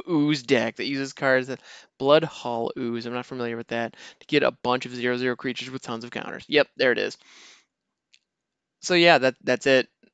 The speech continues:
Um, yeah, I, I mean, w-, there we, there we have it, folks. Um, Chaotic Goo. And the artwork,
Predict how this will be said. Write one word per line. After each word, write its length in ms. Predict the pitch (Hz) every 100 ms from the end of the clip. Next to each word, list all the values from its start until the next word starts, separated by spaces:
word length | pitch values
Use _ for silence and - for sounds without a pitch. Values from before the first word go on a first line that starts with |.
| _
Um, 420 | 139 127 120 120 117 _ _ _ _ _
yeah, 240 | 147 143 143 _
I, 300 | - - -
I 40 | -
mean, 300 | 131 127 120 _ _ _ _ _ _ _
w-, 220 | 151 135
there 220 | 135 135 131
we, 140 | 131
there 220 | - 135
we 80 | 127
have 180 | 127 123
it, 100 | 117
folks. 340 | 123 117 - - - - -
Um, 300 | 123 117 117 -
Chaotic 500 | 139 131 123 123 123
Goo. 360 | 123 113 110 - _ _ _ _ _ _ _ _ -
And 200 | 160 160
the 180 | 170
artwork, 720 | 160 165 311 - 131 120 -